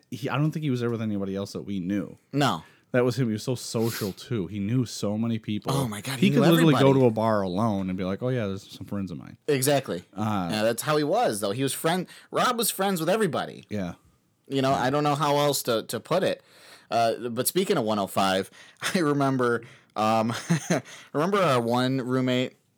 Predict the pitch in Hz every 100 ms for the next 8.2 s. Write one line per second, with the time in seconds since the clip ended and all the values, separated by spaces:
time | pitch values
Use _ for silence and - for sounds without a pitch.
0 | _ 113 117 - 120 110 - 104 95 -
1 | 101 104 127 - _ _ _ _ _ _
2 | _ _ _ _ _ _ _ _ _ _
3 | - - 98 92 87 90 80 92 92 101
4 | 104 104 98 - 104 98 98 98 101 104
5 | 104 107 113 110 113 113 - _ _ _
6 | - - _ - 104 98 107 104 - 101
7 | 98 - 107 101 101 - 110 101 95 87
8 | 104 120